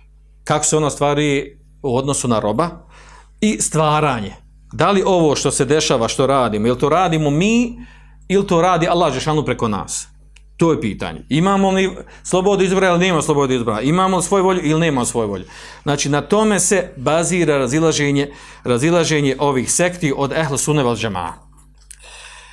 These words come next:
Pa ćemo o tome govoriti uz Allahovu pomoć. <clears throat>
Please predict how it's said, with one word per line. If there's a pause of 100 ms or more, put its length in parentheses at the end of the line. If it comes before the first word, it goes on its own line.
(1120)
Pa
ćemo
o
tome
govoriti
uz
Allahovu
pomoć. (240)
<clears throat>